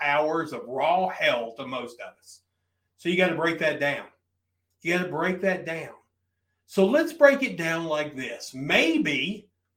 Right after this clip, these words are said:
you drink a cup of coffee throughout the day.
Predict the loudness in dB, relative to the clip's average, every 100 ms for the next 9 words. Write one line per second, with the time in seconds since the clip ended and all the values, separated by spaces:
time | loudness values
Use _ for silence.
0 | _ _ -6 -4 2 4 4 0 0 0
1 | 0 -4 -4 2 2 2 -4 -8 -6 -4
2 | -2 -4 -6 -4 -4